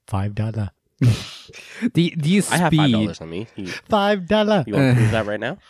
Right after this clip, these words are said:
Speaker 2: <laughs> Dude, the speed of what, of how he answered that question, man. That was instant.
Speaker 3: I know,
Speaker 2: He was like,
Speaker 3: he
Speaker 2: "Oh,
Speaker 3: didn't
Speaker 2: five dollars." I've
Speaker 3: It's like
Speaker 2: done
Speaker 3: he's
Speaker 2: it
Speaker 3: done it
Speaker 2: before.
Speaker 3: before.
Speaker 2: Yeah.
Speaker 1: All right.
Speaker 2: How, how was
Speaker 1: Uh,
Speaker 2: it when, when that man <laughs> shit, took his shit on your chest?
Speaker 3: Was it
Speaker 2: That
Speaker 3: warm?
Speaker 2: Yeah, it was warm. Did it smell bad?
Speaker 1: On my chest, right? Is that where
Speaker 3: Yeah,
Speaker 1: you're
Speaker 3: on your
Speaker 1: shitting?
Speaker 3: chest.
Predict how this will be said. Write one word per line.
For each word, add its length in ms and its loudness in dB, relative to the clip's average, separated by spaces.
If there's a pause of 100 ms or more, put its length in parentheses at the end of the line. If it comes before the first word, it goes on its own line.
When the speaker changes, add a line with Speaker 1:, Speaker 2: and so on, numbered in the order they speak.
(140)
Speaker 2:
<laughs> 260 -20
Dude, 180 2
the 80 2
speed 380 -2
of 120 -2
what, 180 2
of 340 -2
how 180 -2
he 120 4
answered 220 2
that 160 2
question, 320 2
man. 220 -2
That 60 2
was 160 0
instant. 320 0
Speaker 3:
I 40 4
know, 80 4
Speaker 2:
He 20 4
was 80 2
like, 80 4
Speaker 3:
he 60 0
Speaker 2:
"Oh, 40 4
Speaker 3:
didn't 140 0
Speaker 2:
five 140 0
dollars." 200 -2 (340)
I've 60 2
Speaker 3:
It's 80 2
like 80 4
Speaker 2:
done 60 6
Speaker 3:
he's 80 2
Speaker 2:
it 20 -6
Speaker 3:
done 140 4
it 100 2
Speaker 2:
before. 400 0
Speaker 3:
before. 80 -8
Speaker 2:
Yeah. 120 -8 (680)
Speaker 1:
All 120 -8
right. 140 -4
Speaker 2:
How, 140 4
how 140 2
was 200 2
Speaker 1:
Uh, 40 4
Speaker 2:
it 140 0
when, 160 2
when 120 4
that 160 4
man 220 0
<laughs> 0 -
shit, 220 2 (420)
took 120 2
his 180 2
shit 180 0
on 140 4
your 80 0
chest? 140 2
Speaker 3:
Was 100 2
it 40 4
Speaker 2:
That 100 0
Speaker 3:
warm? 260 2 (260)
Speaker 2:
Yeah, 140 -4
it 60 -8
was 120 -4
warm. 320 -2
Did 100 -4
it 40 2
smell 180 -4
bad? 200 -2 (120)
Speaker 1:
On 60 -8
my 140 0
chest, 500 -4
right? 180 0
Is 120 -2
that 120 4
where 140 6
Speaker 3:
Yeah, 0 -
Speaker 1:
you're 60 2
Speaker 3:
on 60 -2
your 100 2
Speaker 1:
shitting? 60 0
Speaker 3:
chest. 280 -2